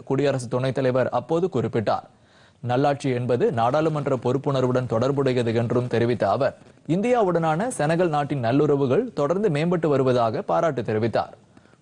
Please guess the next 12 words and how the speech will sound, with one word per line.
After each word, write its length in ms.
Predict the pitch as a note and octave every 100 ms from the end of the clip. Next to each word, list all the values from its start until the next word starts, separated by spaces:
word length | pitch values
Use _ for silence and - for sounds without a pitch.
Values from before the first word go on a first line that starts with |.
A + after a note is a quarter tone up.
| -
முன்னதாக 500 | C3 C#3 D3 D3+ A3
நேற்று 400 | B2 C3 C#3 G3+
இந்தியா 340 | C3+ C#3 C#3 C3+
செனகல் 340 | B2+ C3 C3 B2
இடையேயான 560 | B2+ C3+ B2+ B2+ A#2+ A2
இருதரப்பு 560 | B2+ C3 C3+ C#3 C#3
உறவுகள் 420 | A2+ C3+ C#3 C3
ஏற்பட்டு 520 | A2+ B2 B2 A#2 G3 B3
அறுபது 420 | B2+ G3 A3 F#3
ஆண்டுகள் 360 | C3+ D3 C#3+
நிறைவடைந்துள்ள 680 | C#3 B2 D#3 C#3+ C#3 B2+ A#2
நிலையில் 400 | A2 B2+ C#3 -